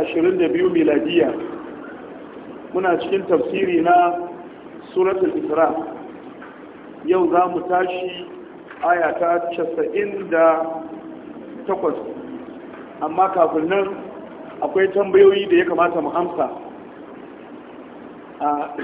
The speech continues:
jiya akwai tambayan da wani ɗan uwa ya turo lokacin muna cikin amsa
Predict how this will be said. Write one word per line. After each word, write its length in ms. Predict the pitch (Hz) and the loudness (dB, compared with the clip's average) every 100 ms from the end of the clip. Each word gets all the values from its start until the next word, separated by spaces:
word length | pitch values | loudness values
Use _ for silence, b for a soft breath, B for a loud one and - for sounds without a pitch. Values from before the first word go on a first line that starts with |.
| - | 2
jiya 220 | 220 - | 6 6
akwai 240 | 208 208 | 4 0
tambayan 400 | 202 160 185 175 | -2 -2 -2 -2
da 80 | 147 | -2
wani 140 | 165 180 | -2 -2
ɗan 160 | 180 | -4
uwa 220 | 175 180 180 | -2 0 2
ya 140 | 180 180 | 0 -2
turo 380 | 180 185 370 370 359 359 - - - - - - | -2 2 4 4 0 -2 -8 -14 -18 -20 -20 -10
lokacin 400 | 165 190 170 190 | -2 0 0 -2
muna 220 | 185 180 180 | 0 0 0
cikin 240 | 180 185 | 0 -2
amsa 240 | 196 190 | -2 -2